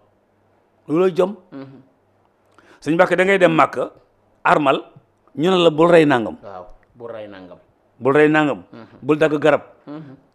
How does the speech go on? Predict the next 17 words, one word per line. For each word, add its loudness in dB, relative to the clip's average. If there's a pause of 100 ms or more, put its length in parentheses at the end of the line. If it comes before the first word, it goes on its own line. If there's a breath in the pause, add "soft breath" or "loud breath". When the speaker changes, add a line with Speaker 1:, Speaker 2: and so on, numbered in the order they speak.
Speaker 1:
Yooyu 2
nit -4
ki -10
daf -4
koy -2
moytu, -6
di -12
ko -4
moytu, -6
di -10
ko -4
moytu -6
ba 0
aj -2
ga 4
jeex. -2
Speaker 2:
Wallaay. -20